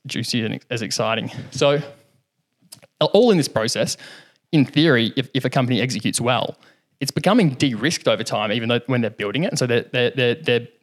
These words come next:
de-risking the, the whole process, and they're getting closer to positive cash flow. And so what you typically see is that re-rating that happens, and you can see that by the bump up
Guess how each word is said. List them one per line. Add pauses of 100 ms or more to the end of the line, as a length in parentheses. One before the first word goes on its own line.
(440)
de-risking
the, (160)
the
whole
process,
and
they're
getting
closer
to (400)
positive
cash
flow.
And
so
what
you
typically
see
is
that
re-rating
that
happens, (260)
and
you
can
see
that
by
the
bump
up